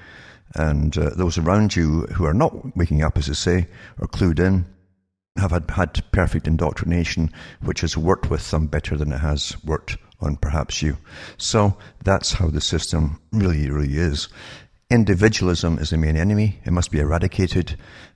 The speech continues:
And that's the whole purpose of thing, things today. Groupthink. Groupthink is in from the schools onwards, as you all sit in a group,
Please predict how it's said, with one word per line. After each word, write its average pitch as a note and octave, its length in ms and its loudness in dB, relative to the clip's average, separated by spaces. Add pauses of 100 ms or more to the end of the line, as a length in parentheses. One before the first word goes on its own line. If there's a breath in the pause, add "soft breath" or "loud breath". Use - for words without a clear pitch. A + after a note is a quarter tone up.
(120)
And D#2 400 0
that's - 520 0 (100)
the E2 100 0
whole D2+ 180 2
purpose - 420 -2
of D#2 120 -2
thing, C#2+ 340 -4 (340 loud breath)
things F2 220 -2
today. D2+ 220 -4 (220 loud breath)
Groupthink. F2+ 760 -2 (180)
Groupthink E2 500 0
is D2 160 0
in G2+ 180 4
from D2+ 160 0
the D2+ 80 0
schools E2+ 480 0
onwards, F2 460 0
as D#2 100 -4
you E2 60 2
all D2+ 80 0
sit - 200 -4
in - 60 -10
a D2+ 80 0
group, - 340 -2